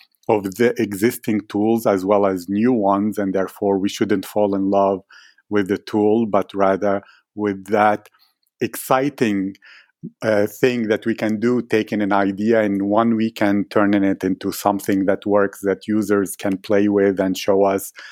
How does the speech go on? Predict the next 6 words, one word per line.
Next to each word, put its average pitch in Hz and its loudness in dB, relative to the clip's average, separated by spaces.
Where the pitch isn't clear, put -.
the 104 0
results. 107 0
And 127 -2
to - -4
ask 160 -2
you, 104 0